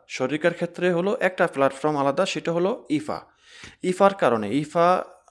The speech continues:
ডাউন থাকার কারণে এতদিন যাবৎ এই শরিকার ইকামাগুলো বানানো যাচ্ছিল না কিংবা রিনিউ করা যাচ্ছিল না। একশো রিয়াল মক্তব আমল নামাতে গেলে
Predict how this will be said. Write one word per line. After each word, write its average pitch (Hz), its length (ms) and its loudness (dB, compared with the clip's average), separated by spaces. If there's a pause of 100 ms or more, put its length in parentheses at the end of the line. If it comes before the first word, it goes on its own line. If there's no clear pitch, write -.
ডাউন 131 320 2
থাকার 170 280 -4
কারণে 151 340 -2
এতদিন 131 380 -4
যাবৎ 131 320 2 (360)
এই 113 200 0
শরিকার 139 480 0 (200)
ইকামাগুলো 135 600 -2
বানানো 123 560 -2
যাচ্ছিল 113 400 -6
না 139 220 -4 (120)
কিংবা 143 400 -2 (400)
রিনিউ 156 280 0
করা 143 240 0
যাচ্ছিল 104 340 -6
না। 95 200 -6 (360)
একশো 147 320 0
রিয়াল 170 200 0
মক্তব 151 260 -4
আমল 123 240 0
নামাতে 123 400 0
গেলে 123 480 -4